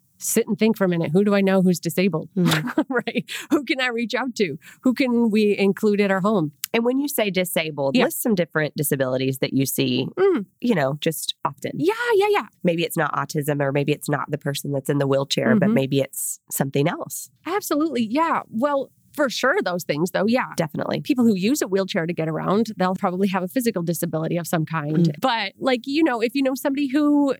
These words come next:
Speaker 1: uh, maybe uses a white cane, but they can still see.
Speaker 2: Mm-hmm.
Speaker 1: Like, I have a,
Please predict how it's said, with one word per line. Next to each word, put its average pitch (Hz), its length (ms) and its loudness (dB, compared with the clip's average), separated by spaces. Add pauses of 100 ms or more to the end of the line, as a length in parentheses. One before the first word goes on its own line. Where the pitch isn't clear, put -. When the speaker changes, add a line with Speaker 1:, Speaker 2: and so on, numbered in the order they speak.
(140)
Speaker 1:
uh, 220 320 2
maybe 220 220 2
uses 254 300 -2
a 240 60 0
white 240 260 -2
cane, 165 400 -2
but 208 120 -2
they 226 120 2
can 254 100 -4
still 214 220 -4
see. 370 400 2 (100)
Speaker 2:
Mm-hmm. 156 440 -2
Speaker 1:
Like, 240 140 0
I 233 120 -2
have 226 120 -2
a, 226 60 2